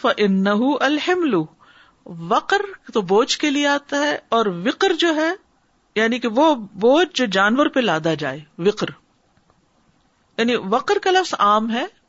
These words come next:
لیکن یہاں بہرے پن کے لیے، اور وقر جو ہے وہ لادے ہوئے بوجھ کے لیے۔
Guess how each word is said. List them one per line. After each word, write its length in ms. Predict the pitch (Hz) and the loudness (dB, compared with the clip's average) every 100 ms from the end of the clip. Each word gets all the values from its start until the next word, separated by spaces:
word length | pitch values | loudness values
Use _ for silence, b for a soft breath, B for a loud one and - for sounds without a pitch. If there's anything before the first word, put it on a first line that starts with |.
| _ _ _ | _ _ _
لیکن 260 | 208 233 220 | -6 -2 0
یہاں 340 | 220 262 294 202 | 2 2 0 0
بہرے 240 | 190 190 269 | -2 0 0
پن 260 | 247 247 | 0 -2
کے 100 | 240 | -4
لیے، 200 | 247 277 | -2 -2
اور 140 | 359 277 185 | 0 -2 -2
وقر 260 | - 359 330 | -2 -2 0
جو 100 | 311 | 0
ہے 100 | 349 - B B B - | 0 -4 B B B -2
وہ 140 | 247 | 0
لادے 300 | 240 220 220 | 2 2 2
ہوئے 120 | 240 214 | 2 4
بوجھ 280 | 202 190 | 2 2
کے 100 | - 165 | -2 -8
لیے۔ 180 | 147 | -10